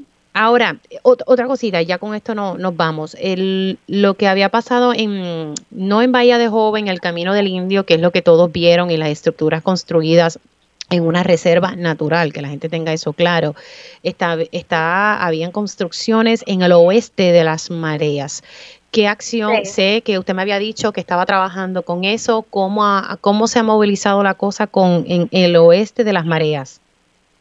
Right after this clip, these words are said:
Speaker 2: Pues mira, eh, ha-, hay varias cosas que quiero resaltar de esa parte.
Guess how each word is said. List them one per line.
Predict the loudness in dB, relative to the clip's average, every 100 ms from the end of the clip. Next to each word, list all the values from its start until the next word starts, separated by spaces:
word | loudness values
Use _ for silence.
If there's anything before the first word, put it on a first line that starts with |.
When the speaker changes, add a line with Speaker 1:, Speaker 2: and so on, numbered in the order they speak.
| _ _ _
Speaker 2:
Pues | -4 -2
mira, | -2 -4 -6
eh, | -10 -6 -6 -4 -4 -6 -8 _ _ _ _ _ _ _ _ _ -8
ha-, | -4
hay | -4 -2
varias | -2 -2
cosas | -6 -10
que | -10 -6
quiero | -4
resaltar | -4 -6 -6 -4 -6 -6
de | -6
esa | -4
parte. | -6 -6 -10